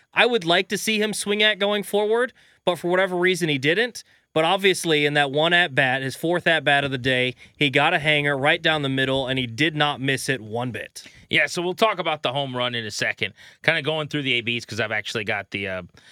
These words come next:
Speaker 2: like, the, the Milb screenshots of, of some of the A Bs up in front of me here.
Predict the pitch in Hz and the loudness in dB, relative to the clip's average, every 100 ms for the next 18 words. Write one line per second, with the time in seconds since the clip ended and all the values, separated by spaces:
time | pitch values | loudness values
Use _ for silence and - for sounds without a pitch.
0 | - _ 107 107 107 82 98 110 117 113 | -20 _ -6 -4 -6 -6 -8 -4 -4 -4
1 | 98 - 131 120 - 110 98 - 104 82 | -6 -10 -8 -6 -4 -4 -6 -8 -10 -10
2 | 101 120 113 104 101 90 107 104 - 104 | -10 -8 -6 -4 -6 -6 -8 -8 -8 -8
3 | 101 - 98 - 117 113 104 101 92 | -8 -10 -10 -6 -6 -6 -8 -8 -8